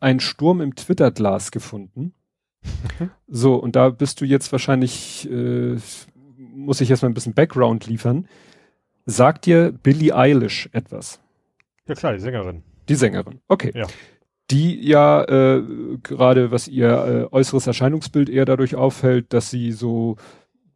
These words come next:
Speaker 1: so weite, äh, schlapperige Klamotten trägt, weil sie sagt, „Ja, also ich will nicht danach beurteilt werden, wie,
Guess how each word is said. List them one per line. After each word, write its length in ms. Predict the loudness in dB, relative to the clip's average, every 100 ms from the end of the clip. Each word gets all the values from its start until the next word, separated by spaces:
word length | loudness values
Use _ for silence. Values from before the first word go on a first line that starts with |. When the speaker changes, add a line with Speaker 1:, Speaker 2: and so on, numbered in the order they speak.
| _ _ _
Speaker 1:
so 280 | -6 -4 -2
weite, 360 | 2 4 6 4
äh, 880 | 4 2 0 -2 -6 -10 -18 -20 -14
schlapperige 540 | -4 0 0 0 -2
Klamotten 400 | -2 0 0 -2
trägt, 180 | -8 -6
weil 100 | -4
sie 120 | -4
sagt, 200 | 0 0 4
„Ja, 260 | 4 4
also 280 | 2 -6 -6
ich 220 | -8 -6
will 140 | -2 -2
nicht 160 | 0
danach 220 | 0 0
beurteilt 520 | -4 -6 -6 0 0 2
werden, 380 | 2 0 -4
wie, 200 | -8 -12